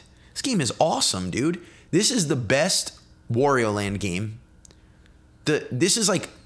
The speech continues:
the, the final form of the Wario Land games. Like, they finally figured it out. The aesthetics are cool. The art direction is, like,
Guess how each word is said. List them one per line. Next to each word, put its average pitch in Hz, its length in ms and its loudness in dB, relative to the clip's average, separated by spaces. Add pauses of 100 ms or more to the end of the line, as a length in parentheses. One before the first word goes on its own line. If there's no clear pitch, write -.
(160)
the, 143 140 4
the - 200 0
final 170 440 2
form 135 500 2
of 113 220 0
the 117 80 2
Wario 113 400 2
Land 104 180 -2
games. 104 220 -2
Like, 98 160 -4 (400)
they 135 100 0
finally 143 720 0 (480)
figured 160 400 0
it 127 60 2
out. 127 440 0 (360)
The 127 140 2
aesthetics 143 540 2
are 151 80 0
cool. 170 520 2
The 127 100 2
art 135 320 0
direction 156 400 0
is, 127 140 0
like, 113 200 -2